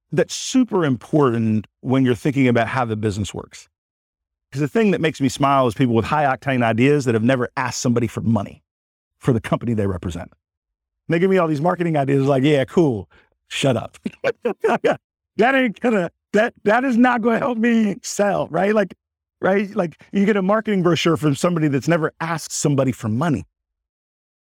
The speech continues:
So that act of understanding it, and, and maybe it's not even you being in sales, but spend time with salespeople to really intimately understand that tip of the spear of the business,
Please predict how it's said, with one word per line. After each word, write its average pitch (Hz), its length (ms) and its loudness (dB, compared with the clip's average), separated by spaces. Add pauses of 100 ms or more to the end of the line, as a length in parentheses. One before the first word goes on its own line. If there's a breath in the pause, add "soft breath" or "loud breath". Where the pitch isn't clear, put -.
(240)
So - 180 0
that 165 240 0 (100)
act 226 360 -2
of 131 260 2 (100)
understanding 170 600 2
it, 151 80 2
and, 156 160 -2
and 170 180 0
maybe 202 280 2
it's 170 120 0
not 156 200 0
even 139 180 0
you 127 100 2
being 147 240 2
in 135 100 2
sales, 143 240 2
but 107 160 -6
spend 139 320 -2
time 135 360 0
with 123 120 0
salespeople - 720 -6 (760)
to 151 100 -2
really 175 340 2
intimately 147 680 0
understand 143 920 0 (240)
that 131 220 -2
tip - 260 -6
of 143 80 -4
the 120 80 -2
spear 151 460 0
of 113 100 -4
the 107 80 -2
business, 92 420 -8